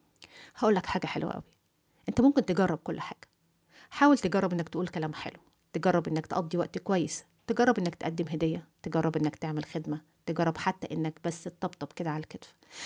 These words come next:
تجرب الحاجات دي كلها وتشوف إيه الحاجة اللي الشخص اللي قدامك بيحبها ما بين اللغات دي كلها.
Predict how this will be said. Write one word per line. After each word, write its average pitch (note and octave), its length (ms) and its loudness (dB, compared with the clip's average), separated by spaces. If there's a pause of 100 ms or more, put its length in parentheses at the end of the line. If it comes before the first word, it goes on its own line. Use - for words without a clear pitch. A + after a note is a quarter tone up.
(180)
تجرب B3 320 4
الحاجات F3 340 2
دي E3+ 120 -6
كلها F3+ 340 0
وتشوف E3+ 480 0 (140)
إيه A3 260 4
الحاجة E3+ 960 -2 (300)
اللي F3+ 80 0
الشخص - 400 0
اللي E3 120 -4
قدامك E3+ 200 0
بيحبها D#3 560 -4 (120)
ما E3+ 100 0
بين F3 200 4
اللغات D#3+ 340 2
دي D#3+ 100 -10
كلها. A3+ 320 -6